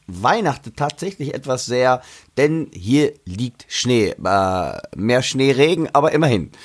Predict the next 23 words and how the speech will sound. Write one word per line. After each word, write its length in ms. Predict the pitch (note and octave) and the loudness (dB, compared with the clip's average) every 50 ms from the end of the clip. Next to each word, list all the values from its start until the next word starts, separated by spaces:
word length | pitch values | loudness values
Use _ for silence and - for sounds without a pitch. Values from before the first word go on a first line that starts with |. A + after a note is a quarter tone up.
| - - - - _ | -20 -20 -20 -8 _
Also 180 | - G#2+ G#2 A#2+ | -2 -2 0 -2
es 100 | A#2 - | -4 -4
bis, 300 | - - E3 E3 - - - | -2 -2 -2 -2 -2 -4 -2
ein 160 | - A2 A2+ G#2 | 0 0 0 0
bisschen 260 | E3+ E3 - D#3 C#3 | -2 -4 -4 -6 -6
Schnee 260 | - - C3+ C3+ C3+ | -4 -2 -2 0 0
bleibt 360 | A#2+ G#2+ A#2 A2 G#2+ - - | 0 2 2 0 0 -2 -4
liegen, 280 | A#2 C#3+ E3+ E3 E3+ D3 | -4 -4 -4 -2 -4 -4
die 120 | A#2+ G#2+ | -4 -4
Straßen 500 | - - - G2+ G2 G2+ G2 C3+ C3 B2 | -4 -6 -4 -2 0 2 2 0 0 -2
sind 240 | A2 G#2+ - - - | -4 -6 -6 -8 -8
matschig, 480 | A#2 A#2+ C3+ D3 - - D3 C3+ - - | -4 -2 -2 -2 -2 -4 -8 -8 -6 -4
der 140 | G#2+ G#2+ | -4 -4
Schnee 400 | - - - A2 A#2 A#2 - - | -4 -4 -4 -4 -2 -2 0 2
auch. 260 | - A#2+ - - - - | 2 2 2 0 -4 -4
Aber 280 | - B2+ D3+ E3+ D3+ - | 0 0 0 2 0 -4
ich 100 | - - | -4 -4
denk 180 | C#3+ D3 - | -4 -4 -2
mal, 280 | D3 C#3+ C#3+ C#3 C3+ B2 | -2 0 2 2 2 0
bei 160 | A#2+ A#2+ G#2+ | 0 -2 -2
einigen 420 | - - B2+ D3 D3 C#3+ C3 C3 | -2 -2 -4 -4 -4 -6 -8 -8
von 160 | A#2 - C3+ - | -8 -10 -10 -6
euch, 300 | - A2+ A#2+ B2 B2+ - | -4 -2 -2 -2 -4 -6